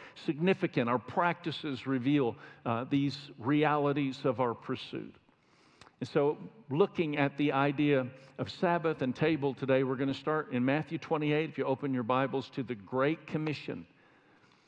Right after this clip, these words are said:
just such a, um, challenge when we look at what the Great Commission is really all about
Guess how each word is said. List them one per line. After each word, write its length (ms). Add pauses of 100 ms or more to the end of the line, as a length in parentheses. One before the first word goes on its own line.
(1200)
just 280
such 200
a, 320
um, 300 (460)
challenge 800
when 160
we 80
look 300
at 100
what 160
the 80
Great 300
Commission 480
is 160
really 260
all 160
about 380